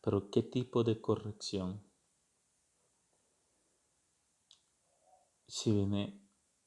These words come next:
si viene una corrección, es causada por una consecuencia.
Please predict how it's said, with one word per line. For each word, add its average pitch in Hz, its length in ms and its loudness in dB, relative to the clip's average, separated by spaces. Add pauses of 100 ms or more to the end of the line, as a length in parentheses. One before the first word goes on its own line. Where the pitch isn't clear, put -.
(320)
si - 300 0
viene 110 280 2
una 143 200 0
corrección, 117 840 -2 (1400)
es 113 140 -6
causada 110 520 0
por 110 160 0
una 113 280 -2
consecuencia. 123 1080 -4